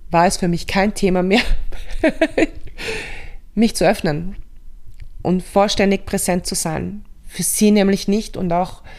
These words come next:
ähm, für andere nicht, mit denen ich das gleiche Thema hatte.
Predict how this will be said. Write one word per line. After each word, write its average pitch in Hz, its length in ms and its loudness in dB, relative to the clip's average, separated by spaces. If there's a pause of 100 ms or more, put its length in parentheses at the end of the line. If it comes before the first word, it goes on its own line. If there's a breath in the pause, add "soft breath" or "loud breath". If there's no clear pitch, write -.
(440 loud breath)
ähm, 180 560 -2
für - 280 -2
andere 208 320 4
nicht, - 580 -2 (920)
mit 190 180 0
denen 202 220 6
ich 196 100 0
das - 160 -4
gleiche 165 280 0
Thema 196 260 0
hatte. 160 340 -2